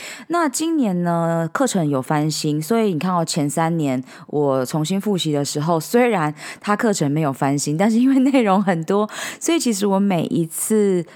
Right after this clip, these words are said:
某个地方卡住的时候，或是被触发的时候，我再回去复习的时候，我都会有新的见解。然后我当时呢，是有买，呃，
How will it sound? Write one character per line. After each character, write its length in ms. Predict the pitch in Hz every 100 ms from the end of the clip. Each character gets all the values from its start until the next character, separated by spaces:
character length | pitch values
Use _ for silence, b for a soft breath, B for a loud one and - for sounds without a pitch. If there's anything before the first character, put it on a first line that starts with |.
| B
某 180 | 185 170
个 140 | 180
地 100 | 220
方 220 | 196 202
卡 220 | 196 160
住 180 | 139 185
的 160 | 160 147
时 180 | - 151
候， 380 | 143 170 151
或 140 | 147 170
是 100 | 170
被 160 | 175
触 220 | 165 - 156
发 220 | 151 139
的 100 | 135
时 160 | -
候， 200 | 139 156 139 B B B
我 300 | - 160 143
再 280 | 139 190 175
回 200 | 156 147
去 120 | 143
复 200 | 180 202
习 160 | 175 147
的 100 | 139
时 140 | -
候， 100 | 160
我 140 | 147 123
都 180 | 156
会 220 | 156 175 147
有 120 | 123
新 240 | - 175
的 120 | 170
见 260 | 143 170 139
解。 240 | 131 - - 135 -
然 200 | 147 151
后 360 | 151 214 202 180 B B B
我 160 | 165
当 280 | 165 208 240
时 320 | 254 - 170
呢， 340 | 156 151 147 151
是 320 | - 196 175
有 240 | 151 139
买， 960 | 143 160 143 131 127 127 107 107 101 - 160 B B B
呃， 640 | - 147 - 53 - -